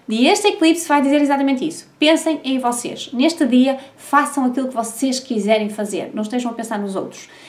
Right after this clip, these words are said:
Nem que seja passar o dia todo a dormir. Vocês é que sabem. Façam o que quiserem. Vão passear, vão estar com os amigos, vão fazer alguma coisa que vos dê prazer fazer e não estejam a desperdiçar nem o vosso tempo, nem o vosso dinheiro, nem as vossas capacidades com outras pessoas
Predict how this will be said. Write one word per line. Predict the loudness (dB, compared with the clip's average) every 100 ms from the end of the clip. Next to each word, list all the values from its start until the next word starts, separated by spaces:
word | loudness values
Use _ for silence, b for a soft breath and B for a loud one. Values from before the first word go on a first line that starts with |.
| B 2
Nem | 4 4
que | 2
seja | 2 4 4
passar | 4 4 4
o |
dia | 4
todo | 2 0
a |
dormir. | 2 2 0 -2
Vocês | -4 -2
é | -2
que | -2
sabem. | 0 0 -4
Façam | -2 0 2 0
o | -2
que | 0 2
quiserem. | 4 2 0 -2
Vão | 0 0
passear, | -4 -6 -8 0 2 4 2 -2 -10 B -2
vão | 2 4
estar | 2
com | 0
os | -4
amigos, | -4 2 4 4 2 0
vão | 0
fazer | 2 2
alguma | 4 2
coisa | 2 -2
que | -2
vos | -2 0
dê | 0
prazer | 0 0 -2 0 0 0
fazer | 0 -2 0 0 -2 B B B
e | 6
não | 8 6
estejam | 2 4 4 4 2
a | 0
desperdiçar | -2 0 2 2 4 4 2 0
nem | 0
o | 2
vosso | 0 -2
tempo, | -2 -2 -4 -4
nem | -2
o | 0
vosso | -2 -4
dinheiro, | -4 -2 -4 -4
nem | -4
as | -2
vossas | -4 -6 -6
capacidades | -8 -6 0 2 2 -2 B B _
com | 2 4 4
outras | 2 0
pessoas | -6 -2 -2 -2